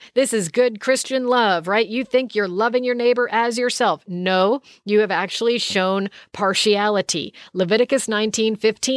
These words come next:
says, "You shall do no injustice in court.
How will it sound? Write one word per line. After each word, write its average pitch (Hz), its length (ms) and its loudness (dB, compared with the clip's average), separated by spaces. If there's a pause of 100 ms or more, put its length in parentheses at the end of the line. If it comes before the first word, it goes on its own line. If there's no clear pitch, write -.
says, 165 380 -2 (200)
"You 220 160 2
shall 202 260 0
do 247 460 0
no 214 500 2
injustice 226 920 -2
in 185 240 -2
court. - 440 -8